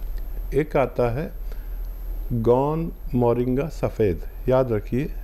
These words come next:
सफ़ेद गौन मोरिंगा। तो मोरिंगा में बहुत सारे लोग, कभी कोई लाल लाल देने लगता है, लाल रंग का, कोई पीले रंग का। गौन मोरिंगा सफ़ेद लेना है,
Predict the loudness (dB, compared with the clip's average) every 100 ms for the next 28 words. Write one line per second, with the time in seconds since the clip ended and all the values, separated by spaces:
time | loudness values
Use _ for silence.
0 | -4 -2 2 2 2 2 0 2 2 2
1 | 2 0 -2 -4 -8 -8 -6 0 4 6
2 | 6 4 4 4 4 4 4 4 6 6
3 | 4 -2 0 4 4 4 0 -6 0 0
4 | 2 4 4 6 6 6 4 4 4 4
5 | 4 2 0 -2 0 2 4 4 4 0
6 | -2 2 2 2 0 -2 0 2 2 2
7 | 0 -2 -4 -6 -8 -8 -6 -6 -4 2
8 | 2 4 2 2 2 0 0 -2 2 0
9 | 2 2 2 0 -2